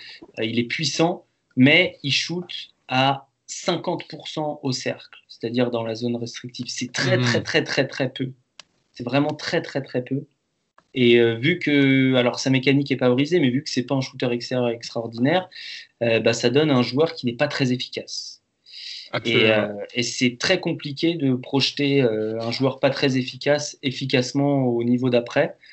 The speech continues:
Speaker 1: Donc, euh, moi, j'aimerais beaucoup qu'il revienne à l'école l'année prochaine. Je pense que ce serait bien pour lui. Et, euh, je sais pas si, euh, si Romain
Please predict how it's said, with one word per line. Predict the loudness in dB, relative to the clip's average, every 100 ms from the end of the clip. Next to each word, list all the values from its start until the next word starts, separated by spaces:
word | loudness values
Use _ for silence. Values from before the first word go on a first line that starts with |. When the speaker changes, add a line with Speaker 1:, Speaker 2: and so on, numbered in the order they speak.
| -20 -20 -8
Speaker 1:
Donc, | -8 -4 -2
euh, | 0
moi, | 2 4 6 4
j'aimerais | 2 -4 -4 2 2 2 -4 -4
beaucoup | -2 -4 -4 -6 -4 -6 _ -20 -12
qu'il | -2 0
revienne | 2 2 0 4 2 4
à | 0
l'école | 0 -2 -2 -2
l'année | -2 -4
prochaine. | -4 -6 -6 -8
Je | -10 -10
pense | -6 -6
que | -8
ce | -12 -12
serait | -12 -10
bien | -2 -2
pour | -2 -6 -6
lui. | -6 -6 _ -18 -14 -14 -16 -20 -20 _ _ -10
Et, | -6 -6 -8
euh, | -8 -12 -14 -20 -18 -10
je | -8
sais | -6 -6
pas | 2 2
si, | 2 -4 0 2
euh, | 2
si | 0 -2
Romain | 0 4 6 6 4 0